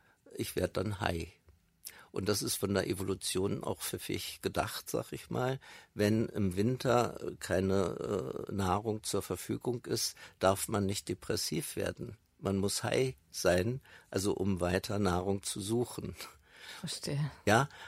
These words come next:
Speaker 1: aber, äh, hier jetzt in dem Hochleistungssport wird das ja,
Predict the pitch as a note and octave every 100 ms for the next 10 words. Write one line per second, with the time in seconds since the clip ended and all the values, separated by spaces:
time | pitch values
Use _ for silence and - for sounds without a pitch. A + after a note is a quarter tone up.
0 | - G#2+ A2 G#2 - G#2+ G#2+ G#2 A#2+ C#3+
1 | D3+ C#3 - - A#2 G#2 G2+ G2+ G2 A2+
2 | - C#3+ C#3+ - C#3 C3+ - A#2+ B2+ B2
3 | - G#2+ - G#2+ - G#2 G#2+